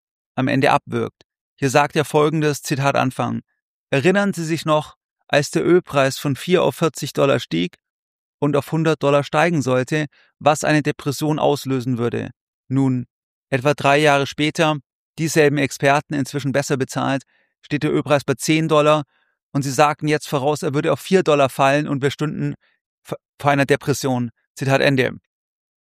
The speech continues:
Hier siehst du also das Stimmungsbarometer, das Fieberbarometer vom Ölpreis, dass wenn der Ölpreis eben raufgeht, wegen einer geopolitischen Eskalation,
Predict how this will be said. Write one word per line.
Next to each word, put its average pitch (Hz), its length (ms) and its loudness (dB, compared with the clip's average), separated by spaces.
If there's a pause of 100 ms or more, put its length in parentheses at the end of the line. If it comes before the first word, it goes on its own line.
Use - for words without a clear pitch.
(220)
Hier 156 160 -2
siehst 170 240 -4
du 160 60 0
also 156 380 0 (1400)
das 139 140 -2
Stimmungsbarometer, 160 1200 2 (160)
das 127 140 -10
Fieberbarometer 147 1000 0
vom 131 340 -2
Ölpreis, 151 800 -2 (440)
dass 131 180 -6
wenn 147 140 2
der 151 120 2
Ölpreis 151 400 0
eben 131 240 -4
raufgeht, 156 680 0 (320)
wegen 143 340 0
einer 143 280 2
geopolitischen 147 720 -4
Eskalation, 147 920 -2